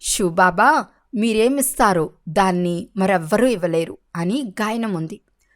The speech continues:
అర్ధకల్పం సుఖంనిచ్చే శక్తి ఎవ్వరికీ లేదు.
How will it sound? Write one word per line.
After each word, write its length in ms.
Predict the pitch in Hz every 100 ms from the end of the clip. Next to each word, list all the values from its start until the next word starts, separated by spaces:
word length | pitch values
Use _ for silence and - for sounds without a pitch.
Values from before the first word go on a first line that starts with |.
| _ -
అర్ధకల్పం 760 | 202 196 247 240 214 208 190 190 _ _
సుఖంనిచ్చే 760 | - - 233 262 262 247 - 208
శక్తి 540 | - 180 - 262 359 -
ఎవ్వరికీ 480 | 180 160 185 190
లేదు. 340 | 180 165 156